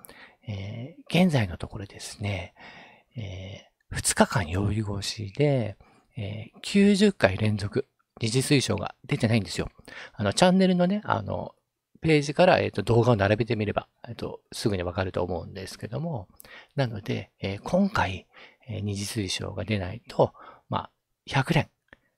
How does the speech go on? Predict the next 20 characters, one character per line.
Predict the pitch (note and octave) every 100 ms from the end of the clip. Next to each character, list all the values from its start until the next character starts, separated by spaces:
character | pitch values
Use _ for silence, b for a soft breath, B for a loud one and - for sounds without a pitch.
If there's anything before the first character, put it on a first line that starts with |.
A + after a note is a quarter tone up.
| _
え | A2 G#2
ー、 |
百 | B2+ -
回 | D#3
連 | C#3+ C#3+
続、 | C#3+ C#3 - B B B -
え | G#1+ G#1+ - - b b b b _ _ A#2
ー、 |
え |
ー、 |
二 | G2+ A2
次 | B2 - C#3
推 |
奨 | - A2
な | A2+
し | B2+
っ |
て | -
い |
う | G2+